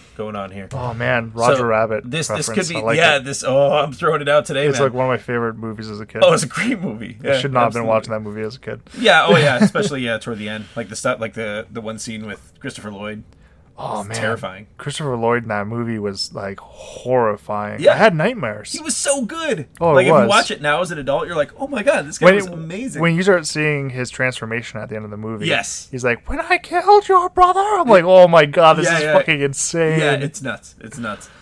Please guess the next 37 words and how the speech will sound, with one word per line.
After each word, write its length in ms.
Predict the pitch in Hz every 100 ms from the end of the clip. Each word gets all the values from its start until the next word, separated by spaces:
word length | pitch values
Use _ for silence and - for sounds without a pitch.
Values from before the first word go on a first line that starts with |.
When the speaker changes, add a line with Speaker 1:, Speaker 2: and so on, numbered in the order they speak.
| -
Speaker 1:
Such 240 | - 302 262
a 40 |
cool 140 | 180
movie. 240 | 156 143 123
Maybe 260 | 131 185
that's 200 | 185 175 -
the 60 |
way 80 | 175
we're 120 | 175
going 160 | 156 175
with 100 | 165
this. 280 | 127 110 -
Who 60 | 151
Speaker 2:
Oh, 120 | 127
Speaker 1:
knows? 60 | 139
Speaker 2:
man, 160 | 143 135
I 100 | 143
gotta 180 | 170
watch 360 | 143 123 131 -
that 200 | 127 127
movie 260 | 131 139 139
again 200 | 123 127
Speaker 1:
Who 60 |
Speaker 2:
now. 180 | 135 131
Speaker 1:
knows? 200 | - - -
Speaker 2:
It 120 | 156
is 120 | 147
such 380 | - - 113 -
a 240 | - -
good 180 | - 160
movie. 440 | 139 156 - - -
<laughs> 40 | -
Speaker 1:
It 120 | 117
is 140 | 117
a 20 | 110
good 140 | 110
movie. 300 | 101 95 101